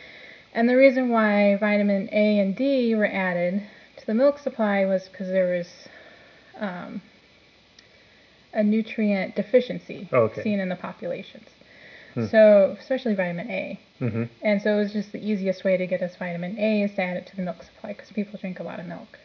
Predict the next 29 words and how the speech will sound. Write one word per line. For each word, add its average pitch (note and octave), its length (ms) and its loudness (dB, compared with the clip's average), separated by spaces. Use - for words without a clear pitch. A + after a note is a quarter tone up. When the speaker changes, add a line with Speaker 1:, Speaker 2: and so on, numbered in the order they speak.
Speaker 2:
Yeah, A#2+ 180 2
Speaker 1:
For - 140 0
the - 20 4
Speaker 2:
they B3 60 2
Speaker 1:
most G3 200 4
Speaker 2:
do. G#2+ 40 -10
Speaker 1:
part, F3+ 200 -6
kids - 240 -8
do. - 200 -10
Speaker 2:
Oh, D#3 120 0
yeah. B2 260 0
Speaker 1:
Maybe G3+ 240 0
not - 160 -6
adults. - 420 -16
Um, G3 320 0
and G#3 140 2
vitamin A3 400 4
D A3 680 -2
is G#3 360 2
great. G#3+ 400 0
You A3+ 140 -2
can C4+ 120 0
get A3+ 140 4
it - 240 0
from A3+ 100 0
the A#3 100 0
sun. G3 520 -6
Speaker 2:
Yeah. G#2 220 -4
Speaker 1:
Um, F3+ 600 -6